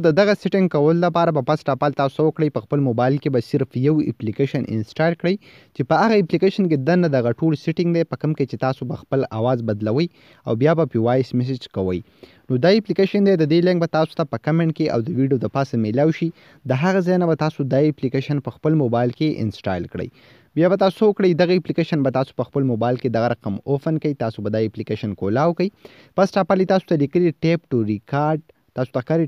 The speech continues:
tap to start recording. نو تاسو به څه وکړئ؟ وایي دلته تاسو کلیک وکړئ، تاسو یا د باو ونیسئ چې تاسو ریکارډینګ وکړئ. نو زه به سمپل خپل سکرین ریکارډر سټاپ کړم، چې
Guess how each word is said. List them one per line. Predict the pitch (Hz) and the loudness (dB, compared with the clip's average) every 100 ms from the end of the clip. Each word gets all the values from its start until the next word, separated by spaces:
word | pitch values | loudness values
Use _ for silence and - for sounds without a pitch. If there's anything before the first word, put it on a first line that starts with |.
| - | 0
tap | 160 147 120 | 0 0 -6
to | 110 | -6
start | - 139 143 113 | -4 -2 0 -2
recording. | 101 104 98 92 95 - _ - | -2 -2 -4 -4 -8 -16 _ -8
نو | 135 | -2
تاسو | 175 175 | -2 -2
به | 165 | -4
څه | - | 0
وکړئ؟ | 190 202 175 | 0 2 2
وایي | 139 139 | 2 0
دلته | 151 147 | -2 -2
تاسو | 143 - 139 | -2 -4 -8
کلیک | 120 123 - | -6 -6 -6
وکړئ، | - 156 - 160 143 | -10 -10 -4 -2 0
تاسو | 123 120 131 113 | -2 -2 -2 0
یا | 113 107 | 0 -2
د | 92 120 | -2 2
باو | 160 175 | 2 2
ونیسئ | 165 156 - 196 _ _ _ - | 2 0 0 -4 _ _ _ -6
چې | 139 175 | -2 0
تاسو | 190 - 127 | 0 2 2
ریکارډینګ | 104 143 151 151 - 110 | 2 0 0 0 -2 -6
وکړئ. | 104 95 87 _ - - | -6 -6 -8 _ -20 -6
نو | 127 151 | -2 0
زه | 180 | 0
به | 202 | 0
سمپل | 190 180 - | 0 0 0
خپل | 165 147 | -2 -2
سکرین | - 180 165 | -2 0 0
ریکارډر | 127 120 151 - | 0 0 -2 -2
سټاپ | 160 165 - | -2 -2 -2
کړم، | 160 | -4
چې | - | -4